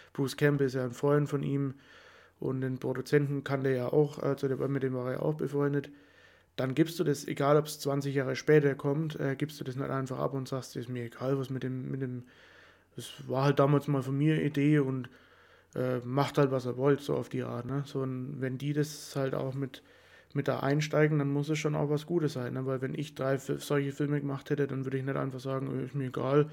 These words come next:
macht halt einfach mal“, und, ähm, ja, wenn ich dann dabei wäre, dann würde ich schon auch wollen, dass das, dass das gut wird, ne?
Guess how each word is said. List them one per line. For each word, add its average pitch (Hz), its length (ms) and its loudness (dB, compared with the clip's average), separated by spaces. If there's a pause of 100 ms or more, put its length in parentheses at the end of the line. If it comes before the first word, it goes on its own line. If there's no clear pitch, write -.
(300)
macht 139 300 -4
halt 151 100 4
einfach 147 320 2
mal“, 151 300 4
und, 135 340 0 (1040)
ähm, 131 480 -2 (960)
ja, 135 240 0
wenn 135 120 2
ich 135 100 0
dann 139 160 2
dabei 131 320 2
wäre, 156 100 4
dann 139 260 2
würde 135 160 -2
ich 131 80 -2
schon 139 180 -2
auch 139 220 0
wollen, 139 240 2
dass 139 220 -2
das, - 480 -4
dass - 220 -6
das 131 120 -10
gut 196 200 -2
wird, 135 160 -2
ne? 135 200 -4